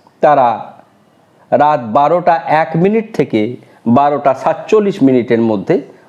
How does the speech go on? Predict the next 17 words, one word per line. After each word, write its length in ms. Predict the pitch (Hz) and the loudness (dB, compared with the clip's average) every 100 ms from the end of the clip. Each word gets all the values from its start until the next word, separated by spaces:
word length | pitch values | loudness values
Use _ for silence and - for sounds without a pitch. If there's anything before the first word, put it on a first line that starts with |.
| _ | _
পুজো 220 | 135 127 | 0 0
সমাপন 640 | 123 127 113 107 - 104 | 0 -2 0 -2 -2 -4
করবেন। 440 | 104 98 95 87 92 - _ _ _ _ _ _ _ _ | -2 -4 -4 -6 -6 -12 _ _ _ _ _ _ _ _
এবার 280 | 190 190 180 180 | 0 2 2 2
কি 100 | 196 | -2
কি 180 | 190 208 | 0 -2
করবেন 540 | 185 170 156 175 220 254 - - | 2 0 2 0 0 -6 -18 -2
আর 160 | 139 131 | -2 0
কি 100 | 156 | 0
কি 160 | 135 147 | 0 0
করবেন 400 | 135 127 104 101 | 0 -2 0 -4
না। 320 | 95 95 - - _ _ _ _ _ _ _ _ _ _ _ 120 | -4 -6 -8 -20 _ _ _ _ _ _ _ _ _ _ _ 0
জন্মাষ্টমীর 840 | 156 160 185 202 202 202 196 190 | 2 2 2 2 2 0 2 2
দিন 300 | 156 190 196 - - _ | 2 0 0 -8 -20 _
অবশ্যই 760 | 135 151 190 202 - 180 160 151 - - - | 0 2 2 -2 0 2 2 2 -4 -16 0
নিরামিষ 680 | 135 147 143 135 135 131 - - | 2 4 2 0 -2 -6 -8 -4
আহার 360 | 127 117 120 | -2 0 0